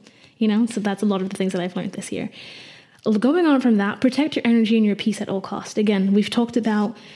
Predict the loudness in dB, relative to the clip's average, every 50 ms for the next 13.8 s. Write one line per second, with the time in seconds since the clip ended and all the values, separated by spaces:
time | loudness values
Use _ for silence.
0 | -20 -16 -4 2 4 4 6 6 4 4 2 2 2 2 0 0 0 0 -2 -2
1 | -2 -2 -2 -2 -2 -2 -2 -2 -2 -2 -2 0 0 0 0 0 -2 -2 -4 -2
2 | 0 2 2 2 2 2 0 0 0 -2 -2 -2 -2 0 0 0 2 2 2 2
3 | 2 2 0 -2 0 2 2 2 2 2 0 0 0 0 2 2 0 0 0 0
4 | 0 2 2 2 0 0 0 0 2 2 2 2 0 -2 -4 -2 -2 -2 -2 -4
5 | -6 -10 -14 -20 -20 _ _ -2 0 0 2 0 2 4 4 4 4 4 4 2
6 | 2 2 0 -2 0 0 0 0 0 0 2 2 2 2 2 0 0 0 0 2
7 | 0 0 2 0 -2 -2 0 0 0 2 2 0 0 0 -2 -4 -4 -8 -10 -2
8 | 2 2 4 4 2 -2 -4 -2 0 0 0 0 0 0 2 2 2 2 0 0
9 | 0 -2 -6 -10 -20 -20 -20 _ _ _ _ _ _ _ _ -4 -4 -4 -2 0
10 | -2 -2 -4 -8 -14 -8 -4 -2 -2 0 2 2 2 2 2 2 0 -2 0 -2
11 | -2 -2 -2 -4 -4 -4 -4 -2 -2 -4 -4 -2 -2 -2 -2 -2 -4 -2 -2 -2
12 | -2 -2 -2 -4 -2 -4 -6 -10 -8 -6 -6 -6 -4 -2 0 2 4 4 2 2
13 | 2 0 0 0 0 -2 -2 -4 -4 -2 0 0 0 0 -2